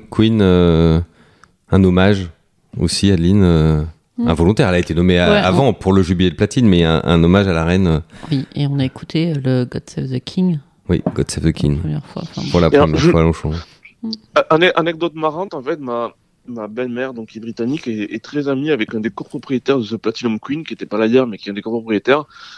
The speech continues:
Speaker 3: Et du coup, pendant la saison, elle me, quand je parlais avec elle, elle me donnait des news de comment ça se passait à l'intérieur.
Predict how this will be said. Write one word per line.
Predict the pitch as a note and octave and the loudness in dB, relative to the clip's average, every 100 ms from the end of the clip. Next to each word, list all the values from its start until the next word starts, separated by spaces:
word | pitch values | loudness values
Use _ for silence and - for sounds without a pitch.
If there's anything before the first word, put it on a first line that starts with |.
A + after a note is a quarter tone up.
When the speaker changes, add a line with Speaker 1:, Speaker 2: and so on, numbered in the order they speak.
| - | -12
Speaker 3:
Et | A2+ | -10
du | A2+ | -8
coup, | - D#3+ D#3+ | -6 -6 0
pendant | A2 A2 | 0 2
la | A2+ | 0
saison, | A2 A2+ G#2+ C#3+ D3 | 0 -2 0 2 0
elle | G#2 | -2
me, | G2 G2 G2+ | -6 -12 -14
quand | - | -14
je | A2 | -12
parlais | - A2+ | -6 -4
avec | A2 A2 C#3 | -4 -4 -4
elle, | C3+ | -4
elle | G#2 | -4
me | G2 | -8
donnait | F#2 F#2+ G#2 F#2+ | -12 -10 -10 -10
des | F#2+ F2+ - - _ _ G#2 | -10 -10 -16 -20 _ _ -6
news | B2 D3 | -2 0
de | B2+ | 0
comment | A#2 A#2 A2+ | 0 0 -2
ça | A2+ | -2
se | |
passait | - A2 A#2+ | -2 0 0
à | |
l'intérieur. | A2 G#2+ A2 B2 D#3 | -2 -2 0 2 0